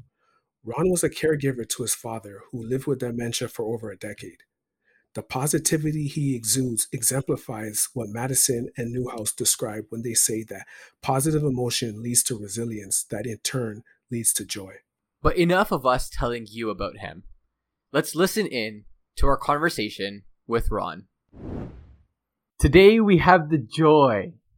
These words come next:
Speaker 2: Built to Lead, as the host, Matthew and I have the joy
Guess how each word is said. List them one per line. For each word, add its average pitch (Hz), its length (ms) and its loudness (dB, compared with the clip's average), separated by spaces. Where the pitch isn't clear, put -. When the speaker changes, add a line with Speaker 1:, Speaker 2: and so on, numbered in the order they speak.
Speaker 2:
Built 147 360 4
to 156 80 2
Lead, 151 500 2
as 127 200 -2
the 117 140 -4
host, 147 460 -4
Matthew 139 460 -4
and 127 100 -8
I 147 240 -2
have 143 260 0
the 143 100 0
joy 110 540 0